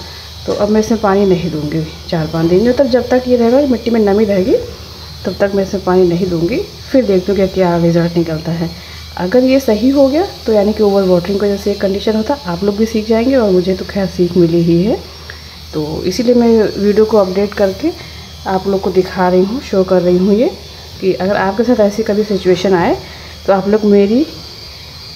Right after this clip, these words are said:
जो वीडियो देख के अपनी समस्या का समाधान कर सकें।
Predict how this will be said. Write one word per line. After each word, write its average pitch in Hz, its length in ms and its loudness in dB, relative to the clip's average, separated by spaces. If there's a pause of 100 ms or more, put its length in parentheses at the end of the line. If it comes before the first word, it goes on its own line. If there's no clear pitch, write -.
(200)
जो 180 320 2
वीडियो 190 300 4
देख 190 240 2
के 214 80 0
अपनी 208 220 0
समस्या 180 360 0
का 185 140 -2
समाधान 165 540 0
कर 156 160 -4
सकें। 156 340 -8